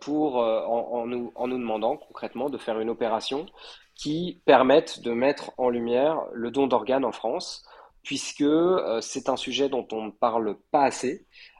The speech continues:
euh, qui, euh, qui est passé sous le, sous le radar, sous les radars même, euh, bah, depuis, euh, depuis les, depuis le covid. Euh, et donc, euh, concrètement, c'est un sujet dont on ne parle plus.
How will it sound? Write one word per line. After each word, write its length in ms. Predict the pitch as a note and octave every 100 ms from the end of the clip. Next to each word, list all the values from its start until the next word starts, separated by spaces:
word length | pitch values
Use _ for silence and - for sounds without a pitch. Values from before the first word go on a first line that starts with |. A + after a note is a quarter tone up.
| _
euh, 480 | - A2 A2 G#2+ G#2+
qui, 400 | - - C3 C3
euh, 180 | A#2+ A2+
qui 200 | - B2+
est 40 |
passé 380 | A#2 C3 - C#3+
sous 180 | - B2
le, 800 | A#2 A2 G#2 G2+ G2+ F#2+ E2+ F2
sous 280 | - - C3+
le 100 | B2
radar, 540 | B2 B2 B2+ B2+ A#2+ G#2+
sous 200 | - A#2+
les 180 | B2+
radars 420 | B2+ B2 C3 B2+ A2
même, 340 | A2 G#2+ G2+ - - - _ -
euh, 420 | F#2 F#2 F#2+ F2+ -
bah, 100 | F#2
depuis, 480 | G#2+ - - A#2 A2+
euh, 220 | F#2+ F#2+
depuis 320 | G2+ G2+ A2+
les, 760 | G#2 G2+ G2 F#2+ F#2+ F#2+ F2+ F2+
depuis 220 | G2+ -
le 80 | G2+
covid. 440 | A#2+ B2+ F3 G#2 - - - - -
Euh, 920 | F#2 G#2+ G#2+ G#2 G#2+ G#2 G#2 G#2 G2
et 120 | G#2 A2+
donc, 280 | A#2+ A#2
euh, 200 | A2+ G#2+
concrètement, 480 | G2+ A#2 A#2+ A2 C#3
c'est 200 | C#3+ G2+
un 60 | G#2
sujet 300 | - A#2 B2+
dont 140 | A2+ G#2+
on 60 |
ne 60 | G2
parle 340 | C3+ B2 A2+
plus. 320 | - D3+ F#3